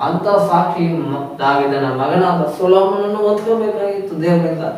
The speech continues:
ಆದ್ರೆ ದೇವರು ಅವನ ಕುರಿತಾಗಿ ಏನ್ ಸಾಕ್ಷಿ ಇಲ್ಲ. ಕಾರಣ ಅದಕ್ಕೆ ಸೊಲೊಮೋನ. ಯಾಕಂದ್ರೆ ಸೊಲೊಮೋನನು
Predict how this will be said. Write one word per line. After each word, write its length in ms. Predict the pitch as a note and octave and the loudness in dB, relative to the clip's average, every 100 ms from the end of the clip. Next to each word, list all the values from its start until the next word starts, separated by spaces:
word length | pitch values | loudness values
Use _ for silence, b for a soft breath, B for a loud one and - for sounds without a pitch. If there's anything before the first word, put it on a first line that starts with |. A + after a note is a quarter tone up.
| - - - - | -10 -18 -12 0
ಆದ್ರೆ 380 | E3+ F3 E3+ E3 | 2 2 0 0
ದೇವರು 220 | E3 D#3 | 0 0
ಅವನ 240 | D3 D3 | 0 -2
ಕುರಿತಾಗಿ 360 | C#3+ C#3+ C#3+ C#3 | -6 -2 0 0
ಏನ್ 160 | C#3 | -2
ಸಾಕ್ಷಿ 280 | C3+ B2 A#2 | -4 -4 -4
ಇಲ್ಲ. 320 | A#2+ A#2 A2+ | -4 -4 -4
ಕಾರಣ 680 | A2+ D3 - - F3 - - - - - - - - A#2+ | -6 -2 0 0 -2 -4 -8 -16 -20 -20 -20 -20 -10 -4
ಅದಕ್ಕೆ 360 | B2 B2 A#2+ | -4 -4 -4
ಸೊಲೊಮೋನ. 760 | A#2 A#2+ B2 B2 A#2 A2+ A2+ - - - | -4 0 2 2 2 0 -4 -10 -14 -10
ಯಾಕಂದ್ರೆ 440 | - A#2+ B2 B2 - | -4 -4 -2 -4 0
ಸೊಲೊಮೋನನು 960 | - A#3+ A#3+ A3 G3 F#3 E3+ C#3 - | 2 4 4 2 2 4 2 2 -4